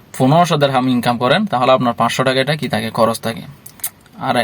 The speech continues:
আর এক হাজার টাকা আপনার নিজের জন্য, ঘরের জন্য, এইভাবে করে করে মানুষ পাঠায় সেটার জন্য। আচ্ছা, যাই হোক, আসলে এই ফলটার দাম এটা এত হওয়ার কারণটা সেটা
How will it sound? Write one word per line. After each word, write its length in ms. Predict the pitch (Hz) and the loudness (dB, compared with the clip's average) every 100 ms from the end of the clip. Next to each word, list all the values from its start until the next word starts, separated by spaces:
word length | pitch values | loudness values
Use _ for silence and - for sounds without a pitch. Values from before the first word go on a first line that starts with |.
| - 123 | 0 0
আর 80 | 120 | 0
এক 40 | 135 | 0
হাজার 160 | 139 143 | -2 -2
টাকা 140 | 143 143 | 0 2
আপনার 240 | 127 117 113 - - 123 123 | 0 -2 -4 -8 -14 -6 -2
নিজের 240 | 123 120 113 | 0 0 -2
জন্য, 160 | 120 127 131 | -2 0 0
ঘরের 220 | 123 120 117 | 0 0 -2
জন্য, 140 | 120 120 120 | -2 -2 -2
এইভাবে 220 | 117 117 | -2 -4
করে 120 | 120 120 | -4 -2
করে 120 | 131 127 | -2 0
মানুষ 160 | 131 208 - - - - - - - | -2 -4 -8 -20 -20 -20 -20 -10 -2
পাঠায় 240 | 110 113 | -2 0
সেটার 200 | - 113 110 | -2 -4 -6
জন্য। 140 | - - - - - - - - | -10 -14 -20 -20 -20 -20 -16 -6
আচ্ছা, 160 | 117 117 | -4 -2
যাই 120 | 123 139 | 0 2
হোক, 100 | 160 127 | 2 0
আসলে 220 | 147 151 - 127 | 0 -2 0 2
এই 100 | 127 123 - - - - | 2 2 -2 -14 -16 0
ফলটার 380 | 147 156 143 127 | 2 2 0 0
দাম 120 | 139 147 131 | 0 2 0
এটা 120 | 127 - - 131 | -4 -8 -8 -4
এত 100 | 120 123 | -2 -2
হওয়ার 240 | 135 151 151 135 | 0 2 2 2
কারণটা 300 | 123 123 139 | 2 0 -2
সেটা 140 | 147 | 0